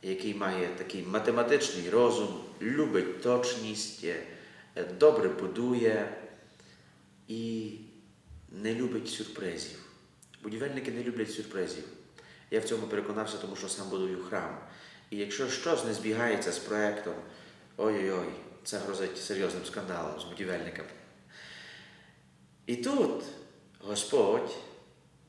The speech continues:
делікатно забирає в Йосифа проект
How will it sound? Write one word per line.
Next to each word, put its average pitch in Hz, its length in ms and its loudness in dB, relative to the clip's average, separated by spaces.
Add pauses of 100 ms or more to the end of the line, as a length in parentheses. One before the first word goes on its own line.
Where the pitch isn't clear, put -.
(340)
делікатно 123 640 -2
забирає 117 520 4
в 98 60 -2
Йосифа 113 420 0
проект 110 640 0